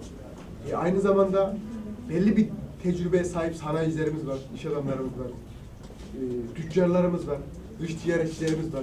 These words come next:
Yani hemen onu kar topu gibi hızlı bir şekilde büyütebilecek bir şey var. Altyapı da var aslında. Yani. Yeter ki önünü açacaksın, önündeki engelleri kaldıracaksın.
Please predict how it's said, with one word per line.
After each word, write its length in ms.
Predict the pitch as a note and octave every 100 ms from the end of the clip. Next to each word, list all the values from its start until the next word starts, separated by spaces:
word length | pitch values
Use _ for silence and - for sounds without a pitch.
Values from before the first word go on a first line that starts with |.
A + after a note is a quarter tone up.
| B2+
Yani 260 | C#3+ D#3 D3 - - - - -
hemen 260 | F#3 G#3+ G3+
onu 240 | F#3+ G3
kar 200 | G#3 G3
topu 180 | F#3+ F3
gibi 160 | F3+ F3
hızlı 240 | F3 E3
bir 60 | D3+
şekilde 340 | D#3 E3 D#3
büyütebilecek 600 | D#3+ E3 E3 E3 G3+ G#3+
bir 60 | F3 F3 - - -
şey 180 | A3 G#3
var. 100 | C#3 - -
Altyapı 400 | F#3+ - F#3+ G#3+
da 80 | G3
var 140 | F3
aslında. 260 | - A#2+ G#2
Yani. 640 | - - - - - D#3+
Yeter 240 | A#3 G#3+
ki 100 | G#3+
önünü 240 | G3+ F#3 G#3+
açacaksın, 460 | G#3 G3+ F#3 -
önündeki 320 | E3 F3 E3+ F#3+
engelleri 320 | E3+ E3 G#3
kaldıracaksın. 480 | G#3+ G#3+ G#3 -